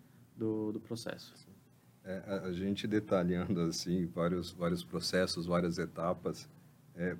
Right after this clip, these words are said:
Speaker 2: pode parecer que é, é muito demorado.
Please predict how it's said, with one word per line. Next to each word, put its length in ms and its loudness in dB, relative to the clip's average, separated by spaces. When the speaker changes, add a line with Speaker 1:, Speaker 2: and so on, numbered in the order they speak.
Speaker 2:
pode 240 8
parecer 640 4
que 200 2
é, 920 2
é 40 -2
muito 240 2
demorado. 680 4